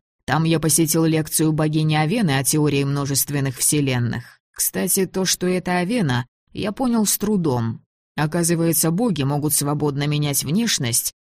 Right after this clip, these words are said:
поэтому наши канонические изображения — полная туфта. Так вот, вдумайся, для богов-хранителей не существует проблемы осмысления бесконечности.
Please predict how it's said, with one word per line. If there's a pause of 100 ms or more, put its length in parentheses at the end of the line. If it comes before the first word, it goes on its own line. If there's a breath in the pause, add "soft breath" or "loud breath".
(120)
поэтому
наши
канонические
изображения — (100)
полная
туфта. (400)
Так
вот, (100)
вдумайся, (220)
для
богов-хранителей
не
существует
проблемы
осмысления
бесконечности.